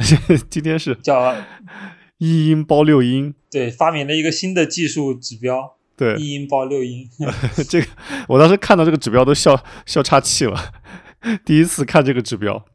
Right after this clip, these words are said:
Speaker 1: 听众朋友们可能有些不知道这个技术指标，一阴包六阳，就是一根阴线把前面六根阳线的涨幅全部吃掉了，形容这个走势非常的差。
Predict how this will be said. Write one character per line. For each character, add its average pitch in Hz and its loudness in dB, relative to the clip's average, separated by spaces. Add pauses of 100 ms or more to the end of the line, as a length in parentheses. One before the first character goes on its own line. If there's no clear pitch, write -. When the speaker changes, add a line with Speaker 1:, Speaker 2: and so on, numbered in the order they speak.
(720)
Speaker 1:
听 117 4
众 254 6
朋 156 8
友 165 8
们 151 4
可 120 0
能 123 4
有 120 4
些 113 2
不 135 -2
知 135 -2
道 147 6
这 127 0
个 131 -4
技 147 -2
术 117 -10
指 - -12
标， 98 -4
一 185 -4
阴 190 2
包 180 6
六 185 6
阳， 101 2
就 131 -2
是 127 0
一 214 0
根 196 2
阴 190 0
线 180 0
把 107 2
前 - -2
面 156 2
六 180 6
根 156 2
阳 113 2
线 151 -2
的 131 -4
涨 95 -6
幅 120 -8
全 120 -4
部 139 -2
吃 - -6
掉 190 2
了， - -12 (540)
形 - 2
容 160 2
这 165 -2
个 139 -2
走 101 -2
势 151 2
非 233 2
常 151 2
的 110 -4
差。 - -4